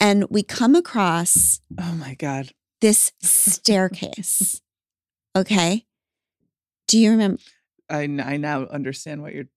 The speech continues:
Speaker 1: Do you
Speaker 2: gonna s-,
Speaker 1: understand now
Speaker 2: mm-hmm.
Speaker 1: what was happening to me
Speaker 2: Mm-hmm.
Speaker 1: during that time? Do you remember how I stopped at that staircase and
Speaker 2: Mm-hmm.
Speaker 1: stared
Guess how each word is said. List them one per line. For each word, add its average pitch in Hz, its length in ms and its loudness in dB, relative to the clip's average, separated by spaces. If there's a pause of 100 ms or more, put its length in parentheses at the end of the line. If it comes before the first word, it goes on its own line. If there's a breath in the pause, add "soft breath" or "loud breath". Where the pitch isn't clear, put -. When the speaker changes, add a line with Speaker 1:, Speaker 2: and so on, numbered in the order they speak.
Speaker 1:
Do 208 100 4
you 226 100 6
Speaker 2:
gonna 247 120 4
s-, 254 40 4
Speaker 1:
understand 262 540 2
now 262 160 4
Speaker 2:
mm-hmm. 247 80 2
Speaker 1:
what 214 100 0
was 220 120 -2
happening 226 440 0
to 269 100 0
me 269 100 6
Speaker 2:
Mm-hmm. 262 120 4
Speaker 1:
during 233 160 6
that 226 140 2
time? 220 340 2 (460)
Do - 120 2
you 233 80 8
remember 240 360 6
how 247 160 4
I 202 100 2
stopped - 680 -4
at 202 100 -2
that - 180 -4
staircase 196 540 -2
and 165 120 -2
Speaker 2:
Mm-hmm. 190 100 0
Speaker 1:
stared 190 640 2